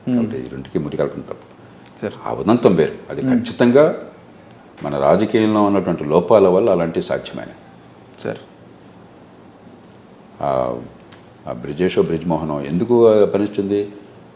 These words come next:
Speaker 2: నాకు అర్థమైనంత వరకు మూడు నియోజకవర్గాల్లో వేరు వేరు చోట్ల బ్రిజ్భూషణ్ గెలిచాట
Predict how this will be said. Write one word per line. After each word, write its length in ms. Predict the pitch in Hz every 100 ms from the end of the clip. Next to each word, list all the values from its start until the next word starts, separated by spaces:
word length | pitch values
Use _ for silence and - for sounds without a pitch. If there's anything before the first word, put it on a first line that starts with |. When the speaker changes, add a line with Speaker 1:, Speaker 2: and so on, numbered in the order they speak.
| - - -
Speaker 2:
నాకు 220 | 85 90 90
అర్థమైనంత 400 | 85 117 120 127
వరకు 180 | 127
మూడు 320 | 127 104 113 107
నియోజకవర్గాల్లో 640 | 123 147 143 135 139 151
వేరు 260 | 113 120 131
వేరు 160 | 127 120
చోట్ల 200 | 131 131
బ్రిజ్భూషణ్ 580 | 107 107 107 120 120 113
గెలిచాట 460 | 95 87 - -